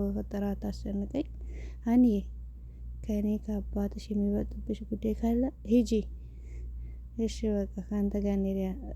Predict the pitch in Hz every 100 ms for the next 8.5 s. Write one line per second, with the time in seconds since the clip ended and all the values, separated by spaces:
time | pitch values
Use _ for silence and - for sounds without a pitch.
0 | - 196 185 - 226 220 202 190 190 190
1 | 233 - - - - - 202 - - -
2 | - - - - - - - 202 - -
3 | 202 - 220 196 185 196 - 202 208 -
4 | - 196 190 180 202 208 208 214 - -
5 | 190 190 196 196 202 214 220 220 233 240
6 | - - - - - - - 202 196 208
7 | 202 180 170 190 196 196 196 196 202 -
8 | - 220 214 208 185